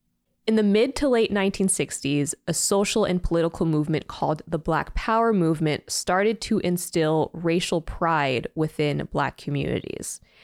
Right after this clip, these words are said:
An entire generation of young Black people started to reject the respectability politics that their parents' generation so cherished. Uh, these hair products like the hot combs,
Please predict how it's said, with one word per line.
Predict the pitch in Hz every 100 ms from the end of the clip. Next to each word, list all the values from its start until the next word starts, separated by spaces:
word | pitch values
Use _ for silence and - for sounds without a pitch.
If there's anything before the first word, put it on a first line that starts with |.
| - _
An | - 160
entire | 156 - - 214 214 208 214 180
generation | 196 190 180 170 175 175 160
of | 156
young | 160 165 160
Black | 156 151
people | - 160 156
started | 160 147 151 156
to | - 165
reject | 147 139 214 226 -
the | 190
respectability | 180 - 165 - 156 160 156 151
politics | 156 - 151 151 160 -
that | - 143 -
their | 160
parents' | - 180 170 160 -
generation | 175 156 151 151 - 143
so | - - 190 190 185 170 - -
cherished. | - 202 185 175 170 - - - - - - - -
Uh, | - 165 160
these | 156 175 -
hair | - 196 202
products | - 190 180 180 180 -
like | - -
the |
hot | - 180 - -
combs, | 190 180 180 170